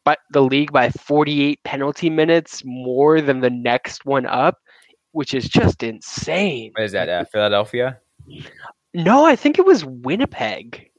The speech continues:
Speaker 1: actually.
Speaker 2: Really?
Speaker 1: Yeah. Uh, I di-, I didn't put that in there, so if I'm wrong, don't get too angry at me, but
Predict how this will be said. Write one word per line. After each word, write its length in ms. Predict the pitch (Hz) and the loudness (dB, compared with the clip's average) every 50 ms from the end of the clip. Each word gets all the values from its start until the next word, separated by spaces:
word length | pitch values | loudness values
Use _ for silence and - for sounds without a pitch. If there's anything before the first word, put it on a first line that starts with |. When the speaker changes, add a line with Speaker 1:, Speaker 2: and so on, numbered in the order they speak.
| _ _ - | _ _ -6
Speaker 1:
actually. 380 | 123 117 113 131 180 - - | -4 -4 -2 -2 -4 -4 -4
Speaker 2:
Really? 280 | 113 104 101 110 110 _ _ _ _ _ _ _ - | -4 -6 -6 -8 -10 _ _ _ _ _ _ _ 0
Speaker 1:
Yeah. 440 | 135 156 165 151 139 127 120 117 - _ _ _ - - - - - - - - - - - _ _ _ - | 2 4 6 6 4 4 2 -2 -6 _ _ _ -20 -20 -20 -20 -20 -20 -20 -20 -20 -20 -20 _ _ _ 0
Uh, 340 | 127 135 135 131 131 139 127 - _ _ | 2 4 4 4 4 2 0 -2 _ _
I 100 | - 147 143 | -4 -4 -2
di-, 120 | 160 175 - | -2 -4 -2
I 120 | 156 160 | 0 0
didn't 240 | 156 160 180 196 185 | 2 2 0 0 0
put 160 | - 202 190 185 | -2 -2 0 2
that 200 | 180 160 160 156 | 2 4 4 4
in 180 | 151 143 143 | 2 0 -2
there, 320 | 131 127 120 120 120 120 - _ _ _ - | -2 -2 -2 -2 -2 -4 -8 _ _ _ -20
so 680 | - - - 139 131 127 127 123 123 123 120 120 113 - _ _ _ _ _ _ _ _ _ 175 139 _ _ - - _ - | -12 -6 -2 -2 0 0 0 -2 -2 -4 -4 -6 -8 -12 _ _ _ _ _ _ _ _ _ -20 -20 _ _ -20 -18 _ -4
if 160 | 165 - - | -2 2 4
I'm 180 | 160 156 160 165 | 4 4 6 6
wrong, 360 | 175 180 185 180 175 175 170 | 6 8 8 8 6 4 2
don't 240 | 143 165 165 165 156 | 0 0 0 0 0
get 160 | 175 165 160 | -2 -2 -2
too 180 | - 170 156 143 | -4 -4 -2 -2
angry 380 | 135 131 127 123 127 127 127 | -2 -4 -6 -6 -6 -6 -4
at 160 | 123 113 - | -4 -6 -6
me, 220 | 127 127 123 120 123 _ | -6 -8 -8 -10 -8 _
but 280 | 127 120 120 117 113 | -2 0 0 -2 -4